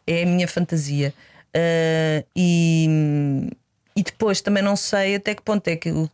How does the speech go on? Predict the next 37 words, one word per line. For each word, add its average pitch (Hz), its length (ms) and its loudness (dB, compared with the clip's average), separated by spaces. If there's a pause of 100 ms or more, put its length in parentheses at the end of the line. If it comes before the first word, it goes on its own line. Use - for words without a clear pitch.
é 165 120 -2
que 170 120 -4
o - 20 0
Tony 185 580 0 (360)
tem - 160 0
jeito 180 380 -2
para 202 180 -4
a 202 40 -2
poda 190 480 -2 (120)
em 196 100 0
relação 202 360 0
a 247 60 0
ela. 190 420 -2 (440)
E 175 100 -2
a 175 220 2
sensação 190 480 -2
que 202 100 -2
eu 202 80 2
tenho 202 560 -2 (680)
é 202 140 0
que 202 720 0
não 202 220 2
só 190 200 0
eles 170 160 0
não 170 120 2
falam 160 280 0
muito, 165 540 0 (420)
como 196 180 0
também 196 180 0
não 196 80 0
falam 185 220 0
muito 190 220 0
disto, - 380 -6 (560)
não 226 100 2
falam 220 220 0
no 226 100 4
geral. 190 360 -2